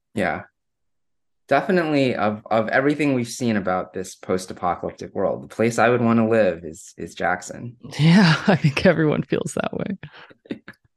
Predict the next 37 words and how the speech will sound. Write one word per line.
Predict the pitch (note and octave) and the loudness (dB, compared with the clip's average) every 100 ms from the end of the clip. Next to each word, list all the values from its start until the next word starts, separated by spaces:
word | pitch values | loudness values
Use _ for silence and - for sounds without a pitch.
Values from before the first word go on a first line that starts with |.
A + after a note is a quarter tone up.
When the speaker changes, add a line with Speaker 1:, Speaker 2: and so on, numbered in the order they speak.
| - | -10
Speaker 1:
<laughs> | F#3 A#3+ A#3+ A#3+ A#3+ G#3+ - _ _ | -8 -6 -6 -8 -10 -12 -16 _ _
Um, | A#2 B2+ B2+ B2+ C3 A2 C3 | 4 6 6 4 0 -2 -2
any | C3+ C#3 C#3+ | 2 2 0
final | C#3+ - B2+ D3+ | 0 0 2 0
thoughts | D3 A#2+ D3 - | -2 0 0 0
about | F#3 F3+ | -4 -4
Kin | - F#3+ G3 F#3+ | -4 -6 -4 -4
or | C3 G#2 F2+ | -2 -4 -6
hopes | B2 A#2+ - | -10 -10 -16
for, | - B2+ A2+ A2 G#2+ - | -10 -4 -2 -2 -2 -2
are | |
you | G#2+ | -4
ex-, | G#2 - - | -4 -8 -10
ex-, | G#2 - - | -10 -14 -16
still | _ - A2+ | _ -6 -4
feeling | C3 A#2 | 0 -2
good | A2+ A2+ | 0 -2
about | A2+ G#2+ | 0 -2
these | A2+ G#2+ | -4 -8
final | - G#2+ G#2+ | -2 -2 0
three | G#2+ A2 | -2 -4
episodes? | G2 G2 - B2+ C3+ - - _ _ _ _ _ | -4 -6 -10 -8 -8 -12 -20 _ _ _ _ _
Speaker 2:
I | F3+ | 4
am, | F#3 F#3+ C#3+ | 6 6 4
yeah. | C#3 D3+ C3+ - | 2 2 2 0
I | - | -2
think | C#3 F#3 | 0 2
this | F#3 F3+ | 2 2
is, | E3+ D3 - | 0 0 -4
I | D#3 | -8
think | - G#3+ | 0 2
I | B3+ | 4
know | A3+ C3 C3+ C#3 | 2 2 0 0
what | C#3 | 0
happens | C#3+ C#3 D3 C#3+ C#3 | 0 -2 -2 -4 -4
in | - C#3+ C#3 | -4 -2 0
the | C#3+ C#3+ - D3 | 0 -2 -2 -6